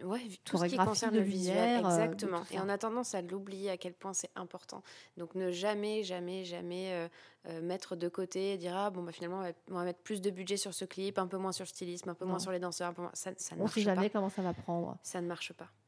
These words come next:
Speaker 2: Donc ça, c'est sûr. Et puis surtout,
Speaker 1: À
Speaker 2: euh,
Speaker 1: moins d'avoir un concept vraiment très fort, mais encore
Speaker 2: Ouais.
Speaker 1: une fois, le concept, il doit être visuel. Et je crois que quand on s'applique à travailler sur l'ensemble de ces choses-là, et c'est pour ça que je crois qu'on adore travailler
Speaker 2: Ouais.
Speaker 1: ensemble, parce qu'on est hyper attentive à tous ces
Speaker 2: Ah,
Speaker 1: détails.
Speaker 2: il faut écouter l'autre.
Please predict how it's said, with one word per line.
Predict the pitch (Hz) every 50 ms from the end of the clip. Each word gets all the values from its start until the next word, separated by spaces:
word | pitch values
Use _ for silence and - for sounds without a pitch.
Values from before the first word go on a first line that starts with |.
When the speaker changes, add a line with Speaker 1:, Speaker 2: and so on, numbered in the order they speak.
| _ _
Speaker 2:
Donc | 214 214 196 - 208
ça, | 202 - 202
c'est | 196 - 190
sûr. | - - 226 247
Et | 202
puis | - - -
surtout, | - 226 220 - - 262 262 247
Speaker 1:
À | 214
Speaker 2:
euh, | 196 185 185
Speaker 1:
moins | 185 233
d'avoir | 233 214 190 185 185 180
un | 180
concept | - 196 - - 196 190
vraiment | 185 185 202 196 196
très | - - 196
fort, | - - 220
mais | 202 180
encore | 160 190 220 196
Speaker 2:
Ouais. | 180
Speaker 1:
une | 160
fois, | 147 - 226
le | 226
concept, | - 170 156 185 185 -
il | 180
doit | 175 175
être | 165 160
visuel. | 160 170 175 170 175 202 208 226 233 - -
Et | - 175
je | 165 165
crois | - - - 190
que | - -
quand | 185 - - 185 180 170 -
on | 185
s'applique | - - 196 190 - - - 226 226 220 - - - - - - - - -
à | - 170 180
travailler | - - 202 190 180 190 190 180 196 208
sur | 208 - - 180 160
l'ensemble | 165 190 196 196 - - 214 208 196 180 170
de | 156 160
ces | 160 - -
choses-là, | - - - 170 175 - - -
et | -
c'est | - -
pour | - -
ça | - - 190
que | -
je | -
crois | - -
qu'on | - 180 175
adore | 175 170 180 185
travailler | - - - 202 185 185
Speaker 2:
Ouais. | 202
Speaker 1:
ensemble, | 202 202 202 208 214 220
parce | 220 196 -
qu'on | - 190 185
est | 180 180 180 175 180
hyper | 180 170 - 202 180
attentive | 185 185 - 190 175 - - 214 190
à | 185
tous | - - -
ces | - - 185
Speaker 2:
Ah, | 185 185
Speaker 1:
détails. | 180 185 208 220 233
Speaker 2:
il | 240
faut | - 233
écouter | 247 - - - - - 262 247
l'autre. | 233 240 240 240 - - 185 -